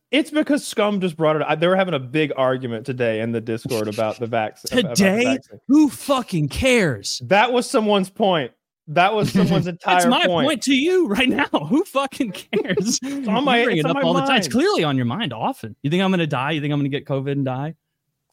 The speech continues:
Speaker 1: I'm worried about damn, your heart perhaps being damaged when you inevitably have to get vaccinated after you
Speaker 2: <laughs>
Speaker 1: contract the, you know, the virus, or when they put up the zones
Speaker 2: That's
Speaker 1: and you're
Speaker 2: not how
Speaker 1: res-, you're in your
Speaker 2: vaccines work.
Speaker 1: restricted Saint Louis zone,
Speaker 2: I'm gonna have
Speaker 1: and
Speaker 2: to
Speaker 1: you
Speaker 2: ask
Speaker 1: won't
Speaker 2: you to
Speaker 1: be able
Speaker 2: trust
Speaker 1: to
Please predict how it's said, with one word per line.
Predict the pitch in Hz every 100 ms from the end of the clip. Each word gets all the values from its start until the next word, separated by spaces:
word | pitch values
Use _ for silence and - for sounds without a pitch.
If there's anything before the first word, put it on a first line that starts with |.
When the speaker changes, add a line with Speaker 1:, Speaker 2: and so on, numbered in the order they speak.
| _
Speaker 1:
I'm | 165 208
worried | 190 220 254 240
about | 180 151 135 139 - _ _ _ _ _ _ -
damn, | 127 143 143
your | 151 151
heart | 175 226 -
perhaps | - 123 110 -
being | 139 120 113
damaged | 110 104 101 113 - _ _ _ -
when | 139 139
you | 131
inevitably | 131 131 143 135 131
have | - 147 170
to | 160
get | 135 117
vaccinated | 113 104 - 113 107 104 -
after | 135 139 143
you | 147
Speaker 2:
<laughs> | 131 -
Speaker 1:
contract | - 113 104 104 _ _ _ _ _ _ _ _
the, | 120 110 104 101
you | 113
know, | 104
the | 104
virus, | 117 120 95 -
or | 147 165
when | 156 143 131
they | 127
put | 123 143 135
up | 117 -
the |
zones | 110 120 147 131 107
Speaker 2:
That's | 127
Speaker 1:
and | 123
you're | 127 120
Speaker 2:
not | 107
how | 110
Speaker 1:
res-, |
you're | 147 143
in | 131
your |
Speaker 2:
vaccines | 123 120
work. | -
Speaker 1:
restricted | 147 139 131
Saint | 143 120
Louis | 127 139 120
zone, | 120 107 101 151
Speaker 2:
I'm | 135
gonna | 151
have | 160
Speaker 1:
and |
Speaker 2:
to | 131
Speaker 1:
you |
Speaker 2:
ask | 131
Speaker 1:
won't | 135
Speaker 2:
you |
to |
Speaker 1:
be | 123
able | 131
Speaker 2:
trust |
Speaker 1:
to | 127